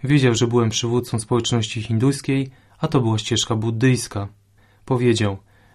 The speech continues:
"Nie obawiaj się. Każdy może wziąć udział w kursie. Muzułmanie, chrześcijanie, Hindusi.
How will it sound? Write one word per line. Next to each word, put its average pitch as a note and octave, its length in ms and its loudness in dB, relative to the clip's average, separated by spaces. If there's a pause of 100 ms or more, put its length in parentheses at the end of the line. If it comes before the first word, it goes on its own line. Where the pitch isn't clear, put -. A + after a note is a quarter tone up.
(120)
"Nie D#3 140 6
obawiaj B2+ 340 2
się. G#2 260 -8 (560)
Każdy D3+ 360 4
może C#3 220 2
wziąć C3+ 300 0
udział A2+ 240 0
w A2 60 -6
kursie. A2+ 500 -2 (340)
Muzułmanie, A#2 640 2
chrześcijanie, A2 720 0
Hindusi. A#2 600 -2